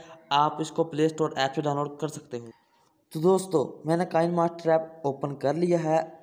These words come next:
अब हम प्लस वाले बटन पर क्लिक करेंगे और सोलह पॉइंट नाइन का एक फ्रेम लेंगे। उसके बाद हमने मीडिया पर क्लिक करना है और ब्लैक कलर का एक बैकग्राउंड लेना है। तो उसके बाद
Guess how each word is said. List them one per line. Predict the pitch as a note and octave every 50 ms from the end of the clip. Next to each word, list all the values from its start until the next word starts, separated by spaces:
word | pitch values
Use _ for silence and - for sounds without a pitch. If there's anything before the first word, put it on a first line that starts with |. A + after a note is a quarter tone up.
| -
अब | D#3+ D#3+ D#3
हम | D3+ D#3+ F3 E3+ E3
प्लस | D#3+ D#3+ E3 E3 E3 E3
वाले | E3+ E3+ D#3+
बटन | C3 C#3 B2+ C3+ C3+
पर | C#3
क्लिक | C3+ C#3 C#3+ D3 E3+ E3 -
करेंगे | - D#3+ D3+ D3+ D3+ D3 D3+ D#3 D3+ - -
और | D#3 D3
सोलह | D3 - C#3+ C#3+ D#3 E3 E3
पॉइंट | E3 E3 D#3 D#3 C#3+
नाइन | C#3 C3 B2+ B2+ B2+
का | C3 B2+
एक | B2+ B2+ - -
फ्रेम | A#2+ B2 D3+ F3
लेंगे। | F#3 F3 E3 D3+ C#3 C3+ C#3 C#3 C#3 - - - - - _ _ _ _ _ _ _
उसके | F#3+ F#3 - - G3+
बाद | G3 F#3+
हमने | F#3 F3+ F3+ F3 D#3+
मीडिया | C#3 C3 C3+ D3 D#3+ F3 E3
पर | E3 E3 D#3+
क्लिक | E3 C#3+ D3+ E3 E3 E3
करना | E3+ D#3 D3+ D3 D3
है | D3 - -
और | C#3+ D3 D#3+ E3 D#3+ - -
ब्लैक | C3+ C3+ C#3 D3+ E3+ E3+ E3 -
कलर | D3+ C#3+ C#3 C3+
का | C#3+ C#3+
एक | D3 C#3+ - - - C3
बैकग्राउंड | B2 C3+ C3+ C3+ C#3 C3+ C3 C3 B2+
लेना | A#2+ A2+ G#2+ A2
है। | G#2+ G#2+ G2+ G2+ - - - _ _ _ _ _ _ _ _ _ _ _ _ _ _ _ _ _ _ _ -
तो | A#2+ A#2 A#2 A#2 A#2 A#2 - -
उसके | D3+ D#3+ D#3 - F#3+
बाद | F3 F3+ F3 E3+ E3+ E3+ -